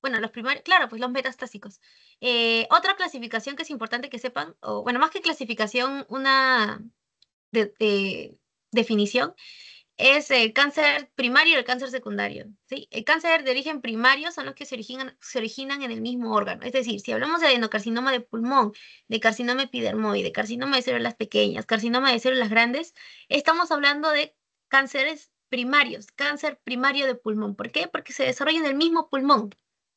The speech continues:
En cambio, cuando hablamos de cáncer secundario, estamos hablando de que el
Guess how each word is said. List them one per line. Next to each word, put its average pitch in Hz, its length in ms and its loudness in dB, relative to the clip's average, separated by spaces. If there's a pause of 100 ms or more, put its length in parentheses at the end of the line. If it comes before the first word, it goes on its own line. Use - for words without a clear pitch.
(180)
En 262 160 2
cambio, 302 360 0 (460)
cuando 254 300 4
hablamos 285 440 4
de 240 200 -2
cáncer 277 420 0
secundario, 285 580 0
estamos 285 360 -6
hablando 269 340 -4
de 294 160 -6
que 226 340 -4
el 214 220 -4